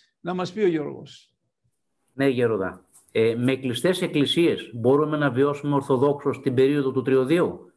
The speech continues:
Speaker 2: Ούτε τον πνευματικό μας δεν μπορούμε να συναντήσουμε.
Speaker 1: Ε, αυτό είναι γκρίνια, αν μου επιτρέπεις. Να μην γκρινιάζεις.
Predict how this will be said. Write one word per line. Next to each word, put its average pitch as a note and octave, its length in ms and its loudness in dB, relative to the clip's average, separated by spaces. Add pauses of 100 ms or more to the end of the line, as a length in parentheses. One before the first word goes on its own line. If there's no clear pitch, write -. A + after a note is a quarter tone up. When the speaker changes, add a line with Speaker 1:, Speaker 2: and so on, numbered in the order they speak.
(140)
Speaker 2:
Ούτε D#3+ 260 2
τον F3+ 140 -2
πνευματικό D3 580 0
μας E3+ 140 0
δεν C3 100 -4
μπορούμε A2+ 220 0
να G2 60 -2
συναντήσουμε. E2+ 720 -6 (480)
Speaker 1:
Ε, - 160 0
αυτό G3+ 220 0
είναι A3+ 140 2
γκρίνια, F#3 400 0
αν E3 120 -8
μου E3 80 -6
επιτρέπεις. C#3+ 840 -10 (300)
Να F3+ 120 -10
μην G#3+ 120 0
γκρινιάζεις. G3 840 -2